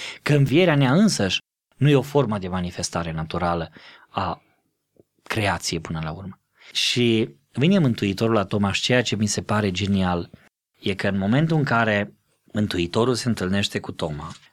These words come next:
în momentul în care are loc întâlnirea aceasta dintre ei, Mântuitorul când intră în încăpere zice, „Pace vouă.” Le mai spusese, dar nu fusese și Toma acolo. Și Mântuitorul începe în același fel.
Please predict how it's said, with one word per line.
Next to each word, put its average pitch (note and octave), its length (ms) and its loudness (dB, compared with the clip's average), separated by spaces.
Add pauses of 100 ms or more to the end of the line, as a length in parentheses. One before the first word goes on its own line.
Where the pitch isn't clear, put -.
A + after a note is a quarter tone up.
în A2 100 -4
momentul B2 420 0
în A#2+ 60 0
care A2 300 0
are C3+ 220 2
loc B2 240 0
întâlnirea G#2+ 520 0
aceasta G#2+ 420 -4
dintre F#2+ 340 -4
ei, F2+ 340 -4 (460)
Mântuitorul A2+ 680 0
când G#2 300 -2
intră B2 400 0
în F#2 80 -2
încăpere F#2 540 -4
zice, F2 280 -6
„Pace E2 340 -6
vouă.” D#2 340 -10 (560)
Le G#2 100 -4
mai G2+ 200 0
spusese, - 460 -4
dar F#2 140 -2
nu F#2 80 -2
fusese - 360 -8
și - 140 -4
Toma D#2+ 360 -8
acolo. - 400 -16 (540)
Și - 160 -6
Mântuitorul A2 720 0
începe G2+ 360 -2
în F#2+ 60 -2
același F2+ 460 -4
fel. E2+ 180 -8